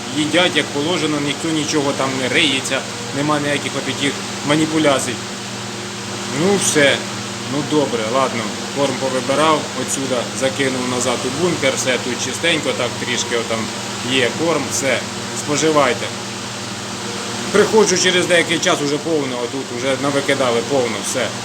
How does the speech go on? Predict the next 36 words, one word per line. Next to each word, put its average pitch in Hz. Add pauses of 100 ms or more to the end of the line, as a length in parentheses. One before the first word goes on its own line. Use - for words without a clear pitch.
(480)
Це 185
ще 180
якась 165
гадіна 147
прийде, 160
оце 143
стане 160
і -
грибе. 139 (120)
І 151
я 208
її 202
не 202
можу 202
вичислити 160
і -
все. 127 (120)
Ну 175
от 175
не 180
бачу 170
я. 135 (120)
Коли 226
не 220
прийду, 208
вони 165
стоять, 170
їдять 131 (420)
по 143
стойки 160
смірно. 131 (360)
Ніхто 160
нічого 151
не 143
грибе. 120 (1120)
Кажу 160